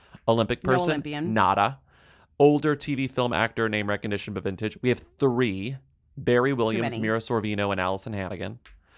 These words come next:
Speaker 2: Too many.
Speaker 1: S-, somebody young and cool. We have Xochitl Gomez.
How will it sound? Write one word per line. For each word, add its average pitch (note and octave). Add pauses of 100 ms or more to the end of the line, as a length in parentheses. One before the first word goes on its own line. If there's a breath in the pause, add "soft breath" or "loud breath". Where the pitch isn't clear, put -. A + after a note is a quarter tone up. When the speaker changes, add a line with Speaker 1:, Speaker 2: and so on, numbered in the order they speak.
Speaker 2:
Too B3
many. G3
Speaker 1:
S-, -
somebody D#3+
young C#3+
and C#3+
cool. A#2
We A#2+
have A#2
Xochitl A#2+
Gomez. G2+